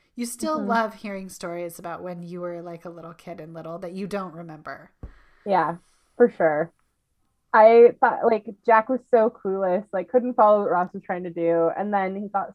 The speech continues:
Speaker 2: so sweet and, like, really gave him what he wanted. And so Ross was like, "We can go to Williamsburg, Dad." Like,
Speaker 1: I know.
Speaker 2: <laughs> "Sure."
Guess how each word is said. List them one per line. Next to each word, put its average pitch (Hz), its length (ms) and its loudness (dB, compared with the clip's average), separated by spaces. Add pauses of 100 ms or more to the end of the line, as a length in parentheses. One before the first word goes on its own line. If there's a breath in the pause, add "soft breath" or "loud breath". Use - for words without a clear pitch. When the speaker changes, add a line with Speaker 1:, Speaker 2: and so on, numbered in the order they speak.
Speaker 2:
so 220 180 -2 (200)
sweet 170 460 -2
and, 170 420 -6 (420)
like, 214 120 -6
really 220 220 2
gave 180 220 -4
him 185 180 -6
what 175 160 -4
he 202 100 -4
wanted. 170 380 2
And 185 180 -4
so 208 80 -2
Ross 180 360 0
was 214 120 -16
like, 208 140 -4 (100)
"We 339 100 -2
can 339 80 -10 (120)
go 415 140 -10
to 330 80 -2
Williamsburg, 208 760 -10
Dad." 262 320 -6 (180)
Like, 269 180 -8
Speaker 1:
I - 20 -14
know. 349 600 -8 (280)
Speaker 2:
<laughs> - 440 -10
"Sure." 330 360 -4